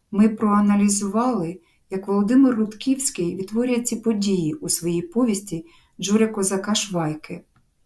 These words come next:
За допомогою ілюстрацій Максима Паленка ми поринули у вир яскравих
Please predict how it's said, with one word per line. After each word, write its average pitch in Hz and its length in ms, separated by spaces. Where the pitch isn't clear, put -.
За 202 220
допомогою 214 800
ілюстрацій 208 720
Максима 202 640
Паленка 180 580
ми 233 200
поринули 208 760
у 202 80
вир 233 360
яскравих 226 1040